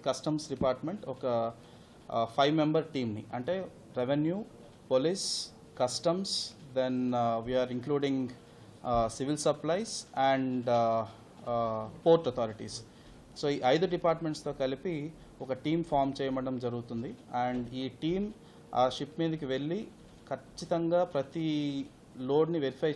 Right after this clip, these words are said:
చేసుకొని, మనం ఏదైతే ఐడెంటిఫై చేసామో ఆ స్టాక్‌తో పాటు ఇంకా ఏదైనా దాని కింద కానీ, తర్వాత షిప్ అంటే చాలా వరకు లోడింగ్ అయి ఉంటుంది. So, ఆ రోజు నేను ఒక్కనే వెళ్ళగలిగాం కాబట్టి ఆ రోజు హండ్రెడ్ పర్సెంట్ మనం చెక్ చేసామని చెప్పలేకపోవచ్చు. So, ఆ,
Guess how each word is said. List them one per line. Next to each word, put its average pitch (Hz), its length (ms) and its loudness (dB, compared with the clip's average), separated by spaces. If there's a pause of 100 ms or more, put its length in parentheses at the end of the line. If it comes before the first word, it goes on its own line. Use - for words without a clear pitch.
చేసుకొని, 143 540 -2 (600)
మనం 139 240 4
ఏదైతే 160 260 2
ఐడెంటిఫై 156 300 0
చేసామో 143 560 -2
ఆ 120 200 2
స్టాక్‌తో 139 480 0
పాటు 127 360 0
ఇంకా 160 320 4
ఏదైనా 160 300 6
దాని 147 220 0
కింద 143 240 -2
కానీ, 143 320 0
తర్వాత 135 500 -4
షిప్ - 240 -4
అంటే 170 280 -2
చాలా 156 160 4
వరకు 160 220 -2
లోడింగ్ 147 280 0
అయి 123 100 -2
ఉంటుంది. 117 260 -10
So, 123 220 -2 (420)
ఆ - 20 -4
రోజు 139 160 -2
నేను 135 120 0
ఒక్కనే 143 240 -2
వెళ్ళగలిగాం 135 520 0
కాబట్టి 127 380 0
ఆ 147 60 2
రోజు 135 240 -4
హండ్రెడ్ 135 440 -2
పర్సెంట్ 151 260 -2
మనం 139 160 -2 (100)
చెక్ 131 160 -8
చేసామని 131 300 -4
చెప్పలేకపోవచ్చు. 120 680 -6 (140)
So, 135 280 0 (520)
ఆ, 117 480 2